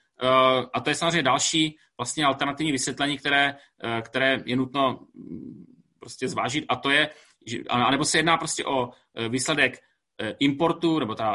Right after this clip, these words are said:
akvizice prostřednictvím horizontálního genového transferu u jedné z těch linií, která dnes ten, eh, gen má, a posléze vlastně distribuci toho proteinu, eh, dalšími následnými horizontálními genovými transfery mezi už potom eukaryotickými liniemi,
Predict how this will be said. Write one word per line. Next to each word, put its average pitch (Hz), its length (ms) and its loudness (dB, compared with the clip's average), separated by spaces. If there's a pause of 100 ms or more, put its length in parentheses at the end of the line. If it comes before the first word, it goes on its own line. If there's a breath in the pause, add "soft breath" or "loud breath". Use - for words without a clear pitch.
(120)
akvizice 147 640 0
prostřednictvím 139 480 -6
horizontálního 139 500 0
genového 139 340 0
transferu 135 600 -4 (160 loud breath)
u 135 100 0
jedné 143 260 4
z - 60 -6
těch 131 140 -2
linií, 131 280 2
která 131 280 2
dnes 127 200 -4
ten, 139 280 -4
eh, 113 240 -4
gen 117 180 -2
má, 107 400 -2 (220 loud breath)
a 123 80 0
posléze 147 600 2
vlastně 139 300 -2
distribuci 139 520 -4
toho 147 140 0
proteinu, 135 540 -4 (420 soft breath)
eh, 110 320 -2
dalšími 131 560 2
následnými 135 460 -2
horizontálními 127 760 -4
genovými 123 400 -4
transfery 123 440 -6
mezi 123 320 0
už 131 100 -6
potom 131 280 -6
eukaryotickými 120 640 -6
liniemi, 110 420 -8